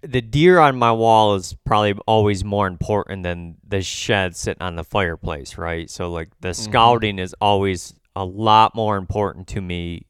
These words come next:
Speaker 1: than just finding some sheds. But this is why I always think it's very important to have, you know, multiple options. When I say options, I mean properties. So let's say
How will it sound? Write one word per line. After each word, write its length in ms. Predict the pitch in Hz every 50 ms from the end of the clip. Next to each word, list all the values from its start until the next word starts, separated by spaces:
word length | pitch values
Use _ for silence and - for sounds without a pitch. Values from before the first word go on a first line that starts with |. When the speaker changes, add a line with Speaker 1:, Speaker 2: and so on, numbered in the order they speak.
| _ _ _ _ _ _ _
Speaker 1:
than 300 | 104 98 90 87 87 87
just 320 | - - 104 90 - - -
finding 540 | - - 95 90 85 80 80 82 78 - _ _ _ - - _ _
some 280 | - - - 98 82
sheds. 520 | 73 - - 101 87 73 67 - - - - _ _ _ _ _ _ _ _ _
But 240 | - 117 110 90 71
this 220 | 110 139 156 - -
is 80 | 139
why 220 | 127 120 110 110 107
I 40 | 107
always 360 | 104 107 107 101 101 95 -
think 160 | - 110 95
it's 180 | 92 - - -
very 440 | 104 104 92 104 104 107 104 101 98
important 600 | 95 90 - - 110 104 98 - 85 90 92 -
to 320 | - - 110 98 92 90 87
have, 580 | - 104 98 95 95 87 87 90 87 - _ -
you 140 | - 117 107
know, 180 | 98 87 87
multiple 880 | 85 87 90 92 98 95 95 101 _ - - 95 92 90 87 - - _ -
options. 580 | 113 117 117 117 - - - 76 76 76 - 82
When 140 | 85 85
I 160 | 87 85 87 85
say 220 | - - 98 -
options, 540 | - 101 110 117 131 - - - 113 98 95
I 80 | 92 87
mean 240 | 90 90 87 87 87
properties. 720 | - - 110 98 95 87 - 92 85 76 71 - - -
So 340 | - - 101 90 87 - - - - - _ _ _ _ _ _ _ _ _ _ _
let's 260 | - 113 107 104 -
say 340 | - 123 110 104 101 104 -